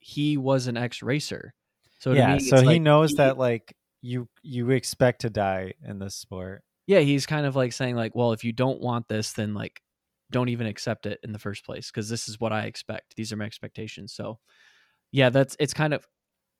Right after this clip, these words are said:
Speaker 1: well, okay, here, uh, now, you forgot about this. He's the one that steps up and wants to give the family the money. He's like, "We owe them this." And she thinks she, he's just, like, sleeping around or whatever, but he actually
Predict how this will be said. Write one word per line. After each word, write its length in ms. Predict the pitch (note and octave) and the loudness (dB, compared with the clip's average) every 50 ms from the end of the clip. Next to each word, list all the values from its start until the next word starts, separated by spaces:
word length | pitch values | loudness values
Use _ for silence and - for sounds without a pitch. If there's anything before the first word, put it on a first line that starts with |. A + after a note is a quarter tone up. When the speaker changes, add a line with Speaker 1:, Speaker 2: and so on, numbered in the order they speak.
| _ _ _ _ | _ _ _ _
Speaker 1:
well, 340 | C#3+ D3+ D3+ D3+ - - _ _ - | 4 4 4 4 4 -2 _ _ -10
okay, 240 | C#3+ - D#3 A#2 G#2 | -4 0 0 0 0
here, 240 | A2 C3 C#3+ C#3 - _ _ | 0 -2 -2 -4 -8 _ _
uh, 160 | B2+ A#2 A2+ - _ _ | -6 -6 -6 -6 _ _
now, 400 | - A2 G#2+ A2 G#2 G#2 A2 - _ _ _ _ _ _ _ | -8 -6 -6 -4 -6 -8 -10 -12 _ _ _ _ _ _ _
you 100 | - B2+ | -14 -10
forgot 160 | - - B2+ A#2+ | -2 0 0 0
about 160 | A2+ A2 A2 | 0 0 0
this. 400 | C3+ C3 G#2 G#2 - - - - _ _ _ _ | 0 0 -2 -2 -10 -14 -16 -18 _ _ _ _
He's 420 | _ - C3+ D#3 E3 E3 C#3+ C3+ | _ -2 -2 0 0 0 -2 -2
the 80 | C3+ C3+ | -2 -2
one 180 | C3+ C3 C3 | -2 -2 0
that 140 | C3 A#2+ G#2+ | -2 -2 -4
steps 320 | - - C#3 B2+ B2 - - | -4 -4 -4 -6 -4 -2 -4
up 180 | B2 A#2 - | -4 -4 -4
and 120 | - A#2 A#2 | -6 -4 -4
wants 200 | A#2 A2+ - - | -4 -4 -4 -6
to 60 | A#2 | -4
give 220 | A2+ A#2 A2+ A2 A2+ | -4 -4 -4 -4 -8
the 60 | G#2 | -10
family 600 | - A#2+ A#2+ A#2+ A#2 A2+ A2 G#2+ A2 G#2+ - - _ _ _ _ _ _ _ _ | -6 -6 -4 -4 -4 -4 -4 -6 -6 -8 -12 -14 _ _ _ _ _ _ _ _
the 60 | - A2+ | -8 -4
money. 200 | A2+ C3 B2+ A2 | -2 -2 -2 -4
He's 200 | A2+ G#2+ A2+ A#2 | -6 -8 -8 -8
like, 120 | A2+ G#2+ A2+ | -8 -6 -4
"We 140 | A#2+ B2 | -4 -2
owe 200 | G2 A2 B2 C3 | 0 0 0 0
them 240 | B2 A#2 G#2+ G#2 G#2+ G#2+ | 0 -2 -4 -4 -6 -6
this." 420 | G#2+ G#2+ G#2+ - - - - - - _ _ _ | -8 -8 -10 -12 -18 -20 -20 -20 -20 _ _ _
And 100 | A#2 A#2 | -10 -4
she 120 | - F3 F3 | -2 -2 0
thinks 240 | - D#3 C3+ A#2+ - | 0 -2 -2 -2 -4
she, 220 | - B2+ A#2+ - | -4 -4 -6 -6
he's 240 | - B2 B2+ A#2+ A2+ | -6 -6 -6 -6 -6
just, 200 | A#2 G#2+ - - | -8 -10 -10 -8
like, 240 | A#2 A2+ G#2 - _ _ _ _ _ _ _ | -8 -8 -10 -12 _ _ _ _ _ _ _
sleeping 320 | - - D3 C3+ - A2 A2 | -8 -4 -4 -4 -4 -4 -4
around 240 | G#2+ A#2+ C#3 D3+ C3 | -2 -2 0 0 -2
or 40 | |
whatever, 280 | A2+ A2+ A2 G#2+ G2+ G#2 | -2 -2 -4 -4 -4 -6
but 180 | G#2+ G#2+ - - | -6 -6 -8 -6
he 160 | A2+ A#2+ A2 | -6 -4 -2
actually 440 | A#2 B2+ B2 - - B2 A2+ G#2 - | -2 -2 -2 -4 -4 -4 -4 -4 -6